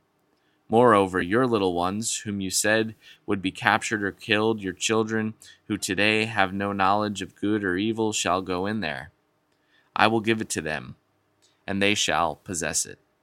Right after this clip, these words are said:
But as for you, turn, take your journey into the wilderness, by the way of the Red Sea.' Then you answered and said to me, 'We have sinned against Yahweh. We will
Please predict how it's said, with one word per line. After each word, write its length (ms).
But 140
as 240
for 180
you, 500
turn, 460
take 240
your 80
journey 320
into 180
the 120
wilderness, 680
by 120
the 120
way 200
of 120
the 100
Red 260
Sea.' 380
Then 120
you 120
answered 360
and 140
said 280
to 100
me, 300
'We 120
have 140
sinned 260
against 400
Yahweh. 440
We 160
will 260